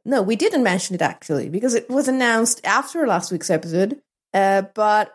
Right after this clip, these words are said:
you can still participate because it's a Halloween event. There are Mismagius raids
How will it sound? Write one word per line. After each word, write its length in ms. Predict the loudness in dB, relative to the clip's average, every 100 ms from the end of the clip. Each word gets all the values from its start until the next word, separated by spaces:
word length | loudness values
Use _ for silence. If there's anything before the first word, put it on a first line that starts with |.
| -10
you 120 | -4
can 120 | -2
still 200 | 2 2
participate 600 | 2 2 0 0 0 -2
because 280 | -4 -2 0
it's 200 | 0 -2
a 40 |
Halloween 460 | 0 2 2 2 2
event. 520 | 2 2 0 -2 -6 _ _ -8
There 240 | 0 2
are 280 | 4 4 2
Mismagius 680 | 0 -4 0 2 2 0 2
raids 500 | 0 2 0 -2 -8